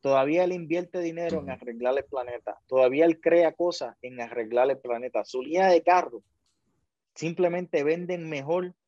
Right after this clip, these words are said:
Speaker 1: que cualquier otro carro elec-, eléctrico por sus capacidades de ser cool, de ser,
Speaker 2: A través,
Speaker 1: este,
Speaker 2: a través
Speaker 1: ¿A través de what?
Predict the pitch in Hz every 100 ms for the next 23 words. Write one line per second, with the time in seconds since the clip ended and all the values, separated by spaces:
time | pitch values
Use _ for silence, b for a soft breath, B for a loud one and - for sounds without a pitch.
0 | _ _ _ 123 131 123 143 160 165 156
1 | 170 165 170 156 160 - - 135 170 175
2 | 135 110 110 104 _ _ _ _ 135 131
3 | - 127 - 127 131 - 135 156 170 160
4 | 151 165 165 160 _ _ - 170 175 165
5 | _ _ _ _ _ 127 127 156 160 165
6 | 160 - 104 101 95 95 120 143 135 -
7 | 104 92 95 101 120 - _ _ _ _
8 | _ _ _ _ _ _ _ _ _ _
9 | _ _ _ _ _ - _ 117 120 123
10 | 143 139 151